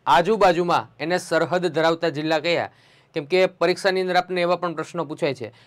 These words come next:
કે નીચેનામાંથી કયા જિલ્લાની સરહદ ગાંધીનગર જિલ્લાને સ્પર્શે છે અથવા તો સ્પર્શતી નથી, આવા પ્રશ્નો આપણને પૂછાય છે, બરાબર? તો નીચે જિલ્લાઓના નામ આપી દીધા હોય, તો આપણે એ વસ્તુ પણ જોવી પડે. જોઈ લઈએ, કાંઈ નવીન વસ્તુ છે નહીં. ઓકે,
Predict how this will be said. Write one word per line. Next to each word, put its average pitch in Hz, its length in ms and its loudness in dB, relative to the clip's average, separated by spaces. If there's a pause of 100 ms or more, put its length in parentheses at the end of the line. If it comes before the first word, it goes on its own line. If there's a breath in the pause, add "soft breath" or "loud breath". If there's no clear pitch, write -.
(120 soft breath)
કે 190 60 2
નીચેનામાંથી 196 540 0
કયા 202 280 4
જિલ્લાની 185 440 2
સરહદ 175 500 0
ગાંધીનગર 170 560 0
જિલ્લાને 156 380 -2
સ્પર્શે 165 480 -2
છે 110 200 -14 (880 soft breath)
અથવા 220 300 2
તો 202 180 2
સ્પર્શતી 190 640 -2
નથી, 131 440 -4 (440)
આવા 180 160 4
પ્રશ્નો 175 320 -4
આપણને 165 260 -4
પૂછાય 143 400 -8
છે, 107 140 -20 (680 soft breath)
બરાબર? 190 220 2
તો 180 120 -4
નીચે 165 260 -2
જિલ્લાઓના 175 400 0
નામ 175 240 0
આપી 180 160 -6
દીધા 165 200 -2
હોય, 143 100 -2
તો 151 100 -4
આપણે 151 300 -4
એ 165 120 -4
વસ્તુ 170 300 -4
પણ 147 160 -10
જોવી 120 240 -6
પડે. 104 280 -14 (260)
જોઈ 143 140 0
લઈએ, 165 300 -4 (260)
કાંઈ 156 160 -6
નવીન 160 260 -6
વસ્તુ 160 260 -10
છે 156 180 -8
નહીં. 160 220 -12 (340 soft breath)
ઓકે, 127 260 -12